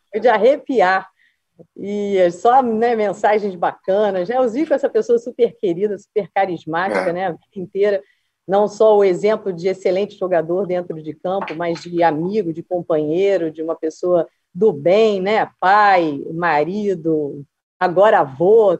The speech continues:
Speaker 1: tudo de forma sempre exemplar que ele sempre demonstrou. Então, eu só posso agradecer por essa amizade, né, de tantos anos. Muito obrigada, Zico, por toda a consideração e carinho que você sempre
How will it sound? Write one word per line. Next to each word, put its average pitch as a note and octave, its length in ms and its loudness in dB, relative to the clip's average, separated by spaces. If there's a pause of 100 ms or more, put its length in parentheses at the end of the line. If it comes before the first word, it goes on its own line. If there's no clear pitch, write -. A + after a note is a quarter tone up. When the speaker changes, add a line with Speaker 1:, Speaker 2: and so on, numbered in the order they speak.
Speaker 1:
tudo G#3 400 -2 (320)
de F3 140 -10
forma A3 360 2
sempre G#3+ 320 0
exemplar F#3+ 680 0
que F3+ 60 -6
ele F3 120 -8
sempre F3 340 -6
demonstrou. E3 680 -6 (360)
Então, F#3 280 2
eu C#4+ 60 4
só B3 160 0
posso A#3+ 260 4
agradecer A#3+ 960 4 (240)
por B3 100 6
essa B3+ 240 4
amizade, A3+ 640 2
né, A#3+ 140 4
de G#3 100 -2
tantos C4 540 0
anos. A3+ 340 2
Muito A#3 280 -2
obrigada, A3 640 2
Zico, A3 520 -6
por F#3+ 180 -10
toda G#3+ 200 0
a - 20 -20
consideração F#3+ 680 -2
e G3 60 -6
carinho F3+ 360 -2
que - 80 -20
você E3+ 140 -4
sempre F#3 260 -10